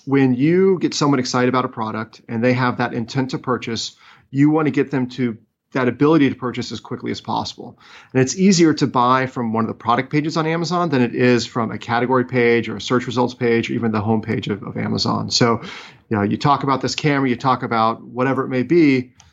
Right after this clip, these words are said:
people are interested, click that button, make it happen, allow that to happen. Um, the second part of that, though, is we've seen some new language introduced by Amazon, um,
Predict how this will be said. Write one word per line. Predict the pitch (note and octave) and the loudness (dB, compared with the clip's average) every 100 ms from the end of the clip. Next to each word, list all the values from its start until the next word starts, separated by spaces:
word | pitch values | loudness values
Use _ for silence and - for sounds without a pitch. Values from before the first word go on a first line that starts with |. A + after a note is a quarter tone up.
| _ _ _ _ _ | _ _ _ _ _
people | D3 C3+ | -4 0
are | D3+ | 0
interested, | D3+ D#3 C#3 - | 0 0 0 0
click | D3 D3 | -4 -2
that | D3 | 0
button, | D3+ D3+ D#3+ C3+ _ _ | 0 0 -2 -6 _ _
make | A#2+ A#2+ A#2+ | -2 0 0
it | A#2 | -2
happen, | A2+ G#2+ A#2 | -2 -4 -6
allow | G#2 A2 A2 | -4 -2 -2
that | G#2+ | -4
to | G#2+ | -2
happen. | G#2+ G2+ A2 A2 _ - - - _ _ | -2 -2 -6 -14 _ -20 -20 -20 _ _
Um, | - A2+ A2 G2+ G2 F#2+ - _ | 0 2 2 -2 -8 -14 -20 _
the | C#3+ | 0
second | - B3 B3+ | 2 2 2
part | D#3 B2+ | 2 2
of | |
that, | A#2+ B2 | 0 -2
though, | B2 A#2+ | -2 -2
is | A2+ | -2
we've | B2+ B2+ C#3 | -4 -4 -8
seen | - - E3 | -8 -2 0
some | - C3+ | 0 0
new | C3 | 2
language | B2+ B2+ C3 B2 | 4 4 2 0
introduced | A#2+ A2+ A2+ - | -2 -2 -4 -4
by | A#2+ | -4
Amazon, | A#2 A2 G2+ A2 A2 G#2+ | -2 -2 0 0 0 -4
um, | A#2 G#2+ A2+ A2+ A#2+ - | -4 -4 -2 -4 -6 -10